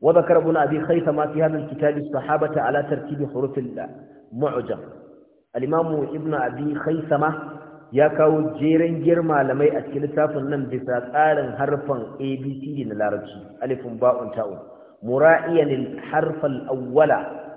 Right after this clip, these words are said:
min asma'ihim faqat. Yakan kalli harafin farko ne kawai. Duk wanda ya fara da Hamza, kawon Isma'il ne, Ibrahim ne, Aban ne,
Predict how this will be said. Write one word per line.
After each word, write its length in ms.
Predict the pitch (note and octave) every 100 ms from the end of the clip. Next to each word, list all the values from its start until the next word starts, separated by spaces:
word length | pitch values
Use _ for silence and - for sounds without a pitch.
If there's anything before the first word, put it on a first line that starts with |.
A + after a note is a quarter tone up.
| - -
min 260 | C3 D#3+ D3
asma'ihim 720 | D3+ C3 C#3+ D3+ C3 B2 A#2+ -
faqat. 260 | D3 G#2+ - - - -
Yakan 320 | D3+ E3 D3
kalli 160 | C3 C3 C3
harafin 320 | D3+ B2 B2+ B2
farko 360 | C3 C3 C#3+ C#3
ne 100 | G#2+
kawai. 160 | D3 C3+ - - - - -
Duk 120 | D3+
wanda 180 | F3+ D#3+
ya 60 | D#3
fara 240 | D3+ D3+
da 120 | C3+
Hamza, 540 | - D#3 F#3 D#3+ - -
kawon 240 | B2 C#3+ C3+ A#2
Isma'il 520 | - B2+ B2 C#3 D#3
ne, 300 | D3 D#3+ D3
Ibrahim 560 | B2 A#2+ B2+ B2+ D#3+ D3
ne, 320 | D#3 D#3 -
Aban 460 | C3+ B2 D#3 D#3+ C#3+
ne, 160 | E3